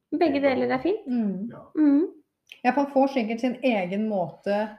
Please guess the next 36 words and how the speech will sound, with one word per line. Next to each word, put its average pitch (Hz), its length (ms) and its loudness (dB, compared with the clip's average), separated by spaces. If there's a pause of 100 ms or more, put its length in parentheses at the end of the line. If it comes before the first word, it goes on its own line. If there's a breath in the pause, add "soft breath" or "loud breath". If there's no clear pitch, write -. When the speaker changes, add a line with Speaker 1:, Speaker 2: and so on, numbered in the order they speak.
(880)
Speaker 3:
eh, 214 200 0
når 220 140 0
han 196 160 -2
er 196 40 -16
prest, 240 220 -2
da. 214 120 4
Du 202 260 -4
på 208 160 -6
en 196 60 -2
måte 196 100 -10
er 196 220 -2
jo 185 200 -4
den 190 200 0
presten 190 360 -4
du 180 200 -2
føler 170 220 -2
er 175 120 -4
riktig 170 200 -10
for 196 80 -4
deg. 208 340 -2 (120)
Speaker 2:
Mm. 87 240 -14 (200)
Speaker 3:
Eh, 233 140 2
Speaker 1:
Mm. 214 60 0
Speaker 3:
for 208 80 -2
det 196 80 0
er 175 80 -2
jo - 20 -12
ikke 208 140 -4
noe 202 80 -10 (100)
fasitsvar 175 380 -8
på 190 80 -6
hvordan 170 260 -2
en 175 100 -6
prest 175 260 -6
er 165 200 -8
heller. 175 360 -2